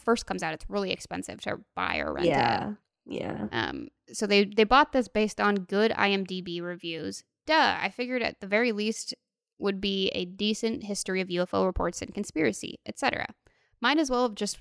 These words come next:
Speaker 1: put on YouTube. Twenty dollars. Ouch. In no time at all, the film jumps into ridiculous ideas that the cover-up is because of aliens, uh, because aliens gave us the secret of unlimited energy and the rich elite don't want to lose power and control.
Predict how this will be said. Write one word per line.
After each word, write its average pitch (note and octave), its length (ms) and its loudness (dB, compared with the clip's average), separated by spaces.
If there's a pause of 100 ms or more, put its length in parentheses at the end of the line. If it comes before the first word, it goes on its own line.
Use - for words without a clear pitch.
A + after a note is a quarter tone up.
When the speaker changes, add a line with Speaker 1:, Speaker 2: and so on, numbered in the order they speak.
(100)
Speaker 1:
put G3+ 160 2
on F#3+ 160 4
YouTube. F3 540 -2 (100)
Twenty C4 240 0
dollars. G3 500 0 (100)
Ouch. - 440 -2 (520)
In A3 200 0
no B3+ 120 4
time G3+ 460 2
at G#3+ 100 0
all, F3 300 0
the F#3 80 -6
film B3+ 300 4
jumps G#3+ 280 2
into G3+ 240 0
ridiculous G3 540 2
ideas F3+ 480 -2
that F3+ 140 -10
the - 80 -12
cover-up G3+ 640 0
is F#3 200 -6
because F#3 300 -4
of F3+ 180 -8
aliens, F#3 600 2 (760)
uh, E2 220 -4
because G#3+ 340 -4 (140)
aliens G#3+ 420 6
gave G3 300 2
us F#3 220 2
the F#3+ 80 -10
secret F#3+ 440 -2
of F3 140 -6
unlimited F3+ 500 0
energy G3+ 480 2
and F#3 140 -2
the F#3 80 4
rich G3 220 0
elite F#3+ 280 0
don't F#3 240 2
want F3+ 200 2
to F3 40 2
lose F3 220 -2
power E3 300 0
and E3+ 120 -4
control. - 440 -4